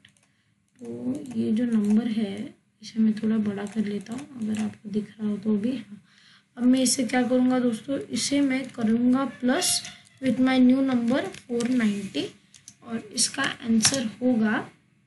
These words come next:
इसका आंसर होगा दोस्तों एट, एक minute, एटीन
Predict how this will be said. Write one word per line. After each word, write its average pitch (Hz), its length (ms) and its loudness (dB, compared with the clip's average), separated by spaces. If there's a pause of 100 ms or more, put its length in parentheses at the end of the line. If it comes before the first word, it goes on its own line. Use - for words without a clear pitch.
(1160)
इसका 262 320 2
आंसर 262 560 2
होगा 247 300 2
दोस्तों 247 560 0 (720)
एट, 233 380 -2 (480)
एक 226 180 -6
minute, 220 300 2 (360)
एटीन 247 640 -2